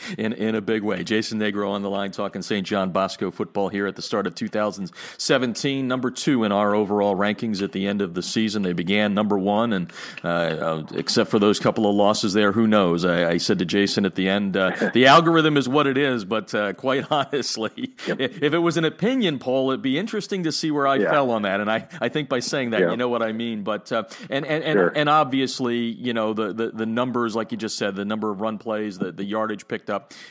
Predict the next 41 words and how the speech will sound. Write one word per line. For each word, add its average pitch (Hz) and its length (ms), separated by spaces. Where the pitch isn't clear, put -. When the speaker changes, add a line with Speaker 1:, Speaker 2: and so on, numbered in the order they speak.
Speaker 1:
uh, 95 160
Speaker 2:
Mm-hmm. 104 60
Speaker 1:
down 110 220
the 104 100
stretch - 420
there. 110 200
But 104 280
really, 131 680
um, 104 320
you 120 140
know 123 160
me, 110 200
I, 101 240
I 107 40
like 110 220
those 107 200
guys 107 320
up 101 140
front. 107 300
Let's 131 180
talk 123 260
about, 104 340
Speaker 2:
Yep. 98 100
Speaker 1:
aside 127 280
from 113 140
Wyatt, 101 300
who's 95 140
going 107 260
to 101 100
Ohio 101 340
State, 98 320
how 226 160
you 190 200
felt 151 320
that 123 260
group, 117 420
you 113 120
know, 101 220
kind 113 240
of, 98 140
uh, 101 180